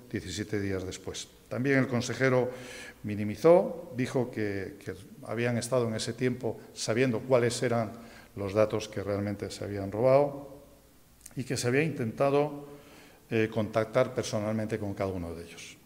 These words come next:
Imagínense el, los cientos de personas, por no decir miles, de afectados. Todavía nadie me ha dicho que le hayan llamado para decirle eso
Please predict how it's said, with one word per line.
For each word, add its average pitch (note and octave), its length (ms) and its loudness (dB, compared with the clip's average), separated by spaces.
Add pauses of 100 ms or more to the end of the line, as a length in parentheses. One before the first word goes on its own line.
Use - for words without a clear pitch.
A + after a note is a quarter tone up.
Imagínense A#2 760 -2
el, G2 140 -2 (280)
los F#2 160 -8
cientos A#2 480 4
de G#2 80 -2
personas, A2 500 -4 (300)
por - 80 -6
no G2+ 80 -2
decir G#2 240 -2
miles, G#2 400 -2 (240)
de G#2 80 0
afectados. G2 560 0
Todavía A#2+ 400 4 (100)
nadie B2 420 4
me A2+ 100 2
ha A2 60 2
dicho A#2 340 -2 (500)
que G#2 140 -2
le G#2 80 4
hayan A#2 200 6
llamado A2 360 4
para G2 180 -2
decirle A2 460 0 (580)
eso A#2 500 0